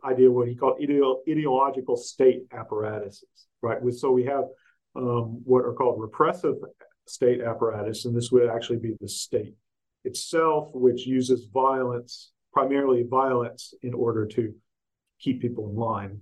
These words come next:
things like the, uh, police and the military. But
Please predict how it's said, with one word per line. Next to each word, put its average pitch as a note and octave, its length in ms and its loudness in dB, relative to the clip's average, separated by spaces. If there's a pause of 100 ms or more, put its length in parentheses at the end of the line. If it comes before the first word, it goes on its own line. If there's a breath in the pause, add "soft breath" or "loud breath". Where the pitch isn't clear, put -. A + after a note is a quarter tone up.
things A2+ 240 -4
like A2 140 -2 (160)
the, G2+ 240 -10 (640)
uh, A#2 160 -20 (260)
police B2 800 -2 (160)
and G#2+ 360 -10
the G2+ 80 -10
military. A#2 720 -2 (960 loud breath)
But C3 260 4